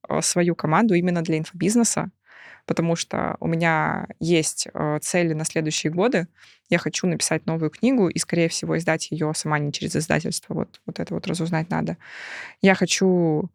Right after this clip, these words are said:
делать какой-то системный инфобизнес.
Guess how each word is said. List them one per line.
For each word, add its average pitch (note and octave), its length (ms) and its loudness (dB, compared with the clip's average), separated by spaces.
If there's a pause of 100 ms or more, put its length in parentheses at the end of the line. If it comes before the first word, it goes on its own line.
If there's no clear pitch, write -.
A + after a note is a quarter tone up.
(120)
делать F#3 600 4 (280)
какой-то - 460 2 (380)
системный G3 720 4
инфобизнес. E3 880 0